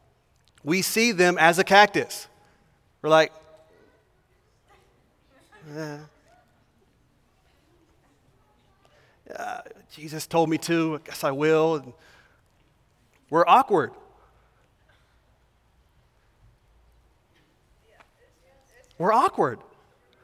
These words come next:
So I wanna help us maybe,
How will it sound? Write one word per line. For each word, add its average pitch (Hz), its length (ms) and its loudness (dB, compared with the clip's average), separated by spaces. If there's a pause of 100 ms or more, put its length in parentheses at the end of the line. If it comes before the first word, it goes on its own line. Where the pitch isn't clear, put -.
(3250)
So 135 260 -4
I 139 40 -2
wanna 170 240 -4
help 160 260 -4
us 131 160 -10
maybe, 120 380 -10